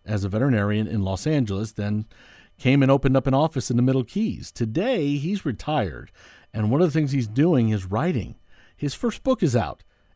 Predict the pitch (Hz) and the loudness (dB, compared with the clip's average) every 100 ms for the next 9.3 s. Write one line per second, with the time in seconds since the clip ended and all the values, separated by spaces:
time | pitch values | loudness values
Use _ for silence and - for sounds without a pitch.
0 | - 113 - 127 120 98 98 90 160 202 | -10 -8 -2 0 0 -4 -6 2 2 2
1 | - 110 - 113 156 185 135 107 110 - | -4 -10 -2 0 2 2 4 2 0 -8
2 | _ _ - - - 113 127 139 135 135 | _ _ -18 -12 -2 0 2 0 -2 -4
3 | 156 113 98 90 92 - _ _ 113 101 | -2 0 0 0 -4 -8 _ _ -2 0
4 | 104 127 113 120 - 104 95 - 104 92 | 0 0 0 0 -2 -2 -2 -4 -4 -2
5 | 95 92 95 85 - 80 73 - - - | -4 -4 -6 -6 -8 -12 -12 -14 -20 -20
6 | - 135 139 143 143 165 156 165 160 139 | -2 0 4 4 4 4 4 2 2 4
7 | 123 110 127 120 110 - 117 117 95 110 | 2 4 2 2 -2 -2 -4 -2 -2 -4
8 | - 165 156 110 104 117 110 143 120 101 | 0 0 0 0 -2 0 0 0 -2 -4
9 | 95 87 | -4 -4